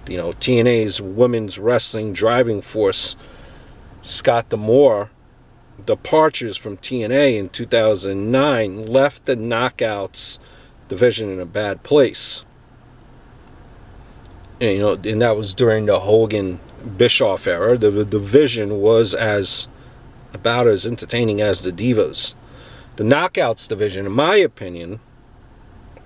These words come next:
has been hit or miss ever since. Thankfully, you know, most recently, it's been a hit. You might tell me you have, you might disagree.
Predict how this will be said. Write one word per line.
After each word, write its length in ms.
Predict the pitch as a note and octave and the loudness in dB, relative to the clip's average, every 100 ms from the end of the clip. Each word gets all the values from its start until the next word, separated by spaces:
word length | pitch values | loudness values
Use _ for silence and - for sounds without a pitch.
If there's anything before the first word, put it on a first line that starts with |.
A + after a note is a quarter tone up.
| - - - - | -20 -20 -20 -4
has 200 | A#2+ B2+ | 0 0
been 200 | B2+ B2 | 2 0
hit 180 | C3 D#3 | 4 4
or 100 | C#3+ | 4
miss 540 | C#3+ D#3 - - - - _ _ - - | 4 2 2 -4 -6 -10 _ _ -20 -8
ever 180 | A2 A2 | -2 0
since. 540 | - - G2+ - - - - | 0 2 0 0 -8 -8 -2
Thankfully, 600 | C3+ D#3+ - - E2+ D#2+ | 0 0 -4 -10 -10 -8
you 200 | C3 B2+ | -8 -2
know, 160 | G#2 G2+ | -2 0
most 540 | A2 A#2 A2 - - - - - - - | 2 2 2 -4 -6 -14 -20 -20 -20 -2
recently, 800 | A2+ D3 - G#2+ D#2+ D#2 G#2 - - - - - - - - - - - - | 2 2 0 -4 -6 -10 -10 -14 -20 -20 -20 -20 -20 -20 -20 -20 -20 -20 -10
it's 200 | A#2+ - | -6 0
been 260 | D#3+ D3+ | 2 4
a 180 | D#3 D3+ | 4 4
hit. 240 | C#3+ F3 - _ _ _ _ _ - - | 4 0 -2 _ _ _ _ _ -20 -12
You 80 | A#2+ | -2
might 220 | A2+ A#2+ | -2 0
tell 220 | B2+ A#2 | 0 0
me 140 | A#2+ | -2
you 100 | A2+ | -2
have, 320 | A2+ A2+ G#2+ G2 | 0 2 0 -2
you 80 | |
might 240 | G#2+ G#2+ - | -4 -4 -4
disagree. 680 | G#2+ - A2+ G2+ A#2+ G2 | -6 -2 -4 0 0 0